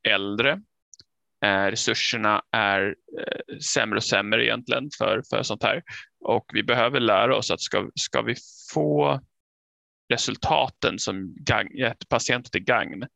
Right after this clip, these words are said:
då, då måste vi se till att vi kan möta det här, att de förstår att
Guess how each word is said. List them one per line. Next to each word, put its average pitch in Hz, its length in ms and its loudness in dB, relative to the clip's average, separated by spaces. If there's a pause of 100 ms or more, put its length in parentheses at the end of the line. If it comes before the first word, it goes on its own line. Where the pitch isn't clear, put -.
(300)
då, 107 720 2 (540)
då 127 120 -6
måste 120 380 -2
vi 107 120 2
se 113 140 -2
till - 300 0
att - 140 -2
vi 104 100 -2
kan 104 280 -4 (800)
möta 123 640 0
det 113 80 2
här, 92 200 4
att 85 280 2
de - 140 -4
förstår - 800 0
att - 120 -14